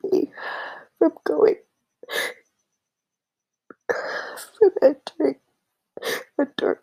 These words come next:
place. <sighs> Like, I was miserable. Oh my gosh, I was miserable. <sighs>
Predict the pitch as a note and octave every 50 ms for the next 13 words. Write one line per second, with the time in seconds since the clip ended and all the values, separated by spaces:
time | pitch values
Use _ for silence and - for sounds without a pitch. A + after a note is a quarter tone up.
0 | _ - - - - - - - _ - - - - - - _ _ _ _ _
1 | _ _ _ _ _ _ _ _ _ _ _ _ _ _ _ _ _ _ _ _
2 | _ _ _ _ _ _ _ _ _ _ _ _ _ - - - - - - -
3 | - D#4 D#4 - - - - - F#4 E4 - - - - - C4 C4 C#4 C#4 C#4
4 | C4+ - - - - - - - - - - - - - _ _ _ _ _ _
5 | _ _ - A#3 A#3 - - D#3 - - - - - - - - - - - -
6 | - - - - - - - - - - - - - - - - - - - -
7 | - - - - - - - - - - - - A#3+ A#3 G#3+ G#3 A3 - - -
8 | _ _ _ _ _ _ - - - - - - - - - - - - - -
9 | - _ _ _ _ _ _ _ _ _ _ - _ _ _ _ _ _ _ _
10 | _ _ _ _ _ _ _ _ _ _ _ _ _ _ _ _ - - _ -
11 | - - - - - - - - - - - - - _ _ _ _ _ _ _
12 | - - - - - - - - - - -